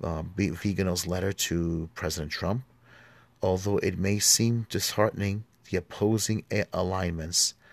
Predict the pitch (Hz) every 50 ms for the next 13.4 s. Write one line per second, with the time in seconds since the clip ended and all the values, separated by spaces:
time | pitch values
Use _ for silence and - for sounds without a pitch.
0 | - - - _ - - 92 85 80 80 80 - - - - - 78 71 69 71
1 | 71 - - - _ - - - - - - - 92 - - 98 95 95 - -
2 | 101 - - 104 - 92 92 90 90 90 87 85 - 95 90 87 85 87 85 82
3 | 87 98 90 - 92 - - - - 76 73 - - - - - - - - -
4 | - - _ _ _ _ _ - - - - - - - - _ _ _ _ _
5 | _ _ _ _ _ _ 95 - - 87 92 107 123 - _ _ _ _ _ _
6 | _ - 101 92 - 85 87 85 - - - 107 98 92 - - 120 - - -
7 | - 87 87 - - 90 90 - - - - - - 87 80 - - - 85 85
8 | 90 - - 95 87 90 87 - - 90 90 90 87 - - 87 - - - 80
9 | 76 73 78 - - - - - _ - - - - - - - - - - _
10 | _ _ - 92 90 - - 95 92 92 95 92 - - 101 101 - - - -
11 | 92 92 92 95 - _ _ _ _ 107 85 95 101 104 107 - - - 92 90
12 | 90 85 82 80 80 82 - - _ - 117 113 104 - - 101 82 - 76 71
13 | 67 67 - - - - -